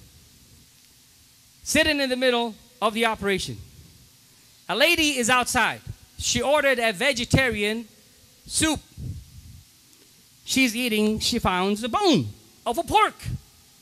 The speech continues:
أبو نايف، مش نصابين، بس يعني هيك عشان الخطبة، ما، ما، فاهم علي؟ يا، طلع عليه، مسكين، يزعل، ابو نايف زعلته صعبة بعدين. <laughs> لما بيزعل، ما شاء الله، بتعرفوا من أول لورين إنه زعلان، ما شاء الله. <laughs>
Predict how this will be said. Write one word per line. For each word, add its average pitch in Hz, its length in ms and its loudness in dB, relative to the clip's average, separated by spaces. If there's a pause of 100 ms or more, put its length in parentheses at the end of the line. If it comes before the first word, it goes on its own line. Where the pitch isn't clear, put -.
(280)
أبو 147 200 -8
نايف، 156 320 -6
مش 147 240 -10
نصابين، 139 420 -6
بس 117 200 -14
يعني 127 160 -6
هيك 127 140 -8
عشان 120 240 -8
الخطبة، 117 320 -12
ما، 120 180 -8
ما، 135 340 -8
فاهم 139 180 -6
علي؟ 156 180 -10 (1300)
يا، 139 140 -8
طلع 139 300 -14
عليه، 135 260 -10
مسكين، 131 280 -10
يزعل، 131 180 -12
ابو 127 120 -12
نايف 135 180 -10
زعلته 139 280 -8
صعبة 127 220 -6
بعدين. 120 420 -2 (560)
<laughs> - 720 -18
لما 156 180 -8
بيزعل، 196 300 -4
ما 196 100 -2
شاء 208 160 -2
الله، 202 100 -6
بتعرفوا 190 360 -8
من 185 120 -8
أول 226 260 -4
لورين 208 240 -2
إنه 185 100 -2
زعلان، 165 380 -4
ما 170 80 6
شاء 160 120 -2
الله. 147 180 -8
<laughs> - 460 -16